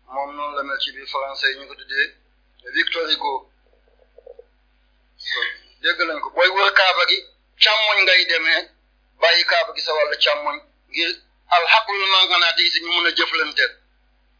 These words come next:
Allahu ñaaram, bii mooy ommat, bii di sogg. Bii mooy ommat, bii di sogg. Moo tax Yàlla dajale leen ci sa, ci saar ba ca kaw. Lan am la de?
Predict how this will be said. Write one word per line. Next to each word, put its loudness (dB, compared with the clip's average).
Allahu 0
ñaaram, 4
bii -2
mooy 4
ommat, 2
bii -10
di -2
sogg. 2
Bii -2
mooy 0
ommat, 2
bii -8
di -6
sogg. 0
Moo 0
tax -2
Yàlla 2
dajale 0
leen -2
ci -8
sa, -2
ci -6
saar 2
ba 0
ca 2
kaw. 4
Lan 2
am 0
la -2
de? -2